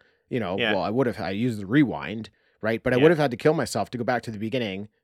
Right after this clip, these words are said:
Speaker 1: to try it over again. So even that, you know, they make it difficult, even with special weapons that, you know, are secrets. Even when you figure out the secret, that's not the end of it. You might not be able to know,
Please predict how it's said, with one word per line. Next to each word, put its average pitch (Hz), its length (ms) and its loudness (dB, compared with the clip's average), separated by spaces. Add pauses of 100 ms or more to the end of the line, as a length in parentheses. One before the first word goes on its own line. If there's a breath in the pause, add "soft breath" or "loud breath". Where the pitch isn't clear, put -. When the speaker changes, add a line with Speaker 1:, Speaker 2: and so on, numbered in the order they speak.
(120)
Speaker 1:
to 110 360 -4
try 113 260 0
it 101 60 -2
over 127 240 0
again. 82 280 -8
So 98 300 -4 (480)
even 165 380 0
that, 117 460 0
you 120 120 -10
know, 107 100 -4
they 110 120 -2
make 117 200 0
it 101 80 -6
difficult, 90 520 -10
even 90 400 -10 (120)
with 104 160 -10
special 147 480 4
weapons 107 600 -2
that, 90 340 -6 (580 soft breath)
you 104 120 -6
know, 92 320 -2 (440)
are 107 180 2
secrets. - 760 4 (360)
Even 175 300 6
when 156 120 8
you 143 100 6
figure 160 340 6
out 147 120 8
the 107 80 -8
secret, 120 520 0 (200 soft breath)
that's 135 180 2
not 156 120 2
the 131 140 2
end 139 140 4
of 98 100 -2
it. 65 200 -8
You 139 100 6
might 151 180 4
not 143 200 0
be 135 100 2
able 131 160 4
to 117 100 0
know, 117 420 0